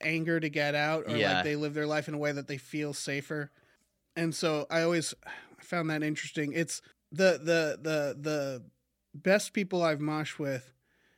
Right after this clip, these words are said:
Speaker 1: and I feel like this needs, like, a little bit of explanation because it's, it's a word that sounds w-, way, way more troubling in this country. So the best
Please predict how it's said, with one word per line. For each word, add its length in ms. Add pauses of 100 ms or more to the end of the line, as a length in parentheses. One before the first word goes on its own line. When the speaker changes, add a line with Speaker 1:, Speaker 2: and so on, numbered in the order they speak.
(340)
Speaker 1:
and 120
I 60
feel 160
like 120
this 180
needs, 240
like, 260
a 120
little 220
bit 140
of 100
explanation 840 (600)
because 320
it's, 360
it's 380 (380)
a 120
word 460
that 180
sounds 680
w-, 240
way, 240 (120)
way 360
more 220
troubling 440
in 100
this 140
country. 380 (380)
So 100
the 40
best 180